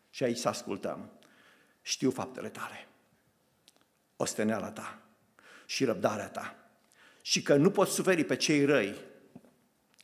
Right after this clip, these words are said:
că ai pus la încercare pe cei, pe cei ce zic că sunt apostoli și nu sunt și ai găsit mincinoși.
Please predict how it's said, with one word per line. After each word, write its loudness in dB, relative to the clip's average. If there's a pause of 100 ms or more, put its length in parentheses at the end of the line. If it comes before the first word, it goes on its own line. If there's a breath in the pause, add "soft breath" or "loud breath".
(160)
că 6
ai 8
pus 4
la 10
încercare 6
pe 2
cei, -2
pe -2
cei 2
ce -2
zic -8
că 0
sunt -2
apostoli 0 (180 loud breath)
și 4
nu 8
sunt 4 (240 loud breath)
și 2
ai 8
găsit -2
mincinoși. -4